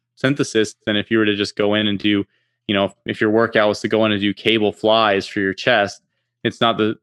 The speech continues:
five sets of cable flies is much <laughs> different than doing five sets of barbell incline bench. So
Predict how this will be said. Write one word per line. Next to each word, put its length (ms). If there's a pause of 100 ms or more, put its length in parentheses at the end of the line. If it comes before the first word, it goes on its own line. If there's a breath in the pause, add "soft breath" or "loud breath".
five 260
sets 240
of 60
cable 360
flies 520
is 180
much 340
<laughs> 120
different 400
than 140
doing 320
five 260
sets 300
of 240
barbell 480
incline 460
bench. 480 (500)
So 440